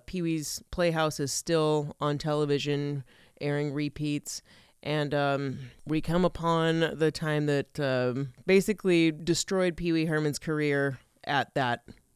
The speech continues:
point. Yeah, really unfortunate incident where he was, and I think this is the incident that everyone knows about. I, I get really mad talking <laughs> about it,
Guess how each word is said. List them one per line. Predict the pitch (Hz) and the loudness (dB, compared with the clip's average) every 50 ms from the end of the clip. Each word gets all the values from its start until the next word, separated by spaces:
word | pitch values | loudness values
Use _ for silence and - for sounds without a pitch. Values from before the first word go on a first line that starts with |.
| _ _ _ - | _ _ _ -10
point. | - 156 147 139 - - - - - _ _ - | -6 -6 -6 -6 -6 -10 -12 -14 -14 _ _ -4
Yeah, | - 156 139 104 110 - - _ - - | -2 0 0 0 -2 -8 -16 _ -12 -4
really | 175 208 214 220 196 | 0 2 4 6 6
unfortunate | 185 185 175 - 196 196 185 170 - 190 185 175 165 - | 6 4 2 2 0 0 0 0 0 0 0 0 0 0
incident | - 175 170 151 - 180 165 165 160 156 - - - - - - - - - _ | -2 -2 -2 -2 -2 -2 0 0 0 0 -2 -4 -8 -10 -12 -18 -20 -20 -20 _
where | - 143 147 151 147 147 147 147 147 147 143 143 120 | -8 -4 -2 0 2 2 2 2 2 2 2 0 -2
he | - 147 151 156 156 147 | -4 -6 -6 -6 -6 -4
was, | 139 147 151 151 147 147 147 147 143 143 139 - | -2 0 0 2 2 2 4 2 2 2 0 -2
and | - 127 139 131 - - | -4 -4 -4 -4 -6 -8
I | 110 110 85 104 127 151 | -10 -8 -6 -4 -2 -2
think | 185 180 156 147 | 0 -2 -2 -2
this | 143 127 | -4 -8
is | 131 135 | -4 -2
the | 147 143 | 0 0
incident | 139 143 131 - 135 139 135 | 0 -2 -4 -4 -4 -4 -2
that | 135 123 | -2 -2
everyone | 135 135 143 147 139 131 143 143 139 | -2 -2 -2 -2 -2 -2 -2 -2 -2
knows | 139 135 135 139 135 143 | 0 0 0 0 0 -2
about. | 123 135 135 135 139 135 | -2 -2 0 0 0 0
I, | 135 139 143 - - 147 139 - - - - _ _ _ _ _ _ - - - - - - - - - _ - | 0 -2 -2 -4 -6 -10 -16 -18 -20 -20 -20 _ _ _ _ _ _ -20 -20 -20 -20 -20 -20 -20 -20 -8 _ 4
I | 190 208 | 4 6
get | 208 262 240 190 | 6 6 4 6
really | 208 208 190 170 | 6 6 6 6
mad | 156 151 143 139 143 143 143 | 4 4 2 4 2 2 2
talking | - 170 151 147 - - 170 175 | 0 0 0 0 0 0 0 2
<laughs> | 175 | 4
about | 170 180 220 208 - 208 | 6 6 4 4 4 4
it, | 196 - - - 240 233 - - - - | 2 2 2 -6 -8 -6 -8 -10 -16 -20